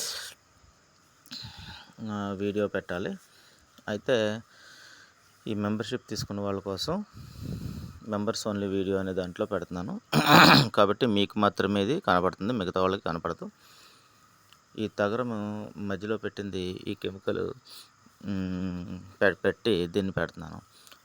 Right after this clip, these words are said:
అలాగే ఇందులో తగరం ఏ విధంగా శుద్ధి అవుతుంది అంటే, మ్, కెమికల్ మధ్యలో పెట్టి తగరాన్ని కరిగించినప్పుడు ఈ తగరము, ఆ, పంచవర్ణాలు అంటే కరిగిస్తే బంగారము, నీలము, ఆకుపచ్చ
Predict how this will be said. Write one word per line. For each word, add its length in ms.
అలాగే 280
ఇందులో 800
తగరం 300
ఏ 60
విధంగా 340
శుద్ధి 320
అవుతుంది 360
అంటే, 340
మ్, 120
కెమికల్ 300
మధ్యలో 320
పెట్టి 260
తగరాన్ని 400
కరిగించినప్పుడు 840
ఈ 60
తగరము, 760
ఆ, 380
పంచవర్ణాలు 680
అంటే 200
కరిగిస్తే 540
బంగారము, 680
నీలము, 640
ఆకుపచ్చ 500